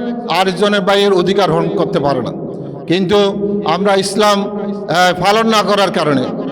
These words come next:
ইসলাম প্রতিষ্ঠিত না হওয়ার কারণে আমরা দেখি যে মানুষে, আমরা, আমরা জানি আমাদের দুইটা অধিকার, একটা হলো, আহ, হকুল্লাহ আর একটা হলো হকুল ইবাদ।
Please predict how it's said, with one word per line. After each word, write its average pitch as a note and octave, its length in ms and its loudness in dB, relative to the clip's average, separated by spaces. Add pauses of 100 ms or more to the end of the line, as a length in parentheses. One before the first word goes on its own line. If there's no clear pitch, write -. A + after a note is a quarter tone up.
(140)
ইসলাম A3+ 380 0
প্রতিষ্ঠিত A3 480 2
না G3+ 140 0
হওয়ার E3+ 300 0
কারণে D3 340 0 (340)
আমরা F3+ 300 2
দেখি F3+ 400 0 (300)
যে E3 100 0
মানুষে, G3 500 0
আমরা, G3 520 2
আমরা G3+ 260 0
জানি F#3 240 2
আমাদের G3 280 2
দুইটা G3 320 0
অধিকার, D#3+ 380 0 (360)
একটা E3+ 260 2
হলো, A3+ 220 4
আহ, A3+ 1080 -2
হকুল্লাহ C4 500 2 (360)
আর F3 160 0
একটা G3+ 200 0
হলো G#3+ 120 4
হকুল G3 360 2
ইবাদ। E3+ 320 4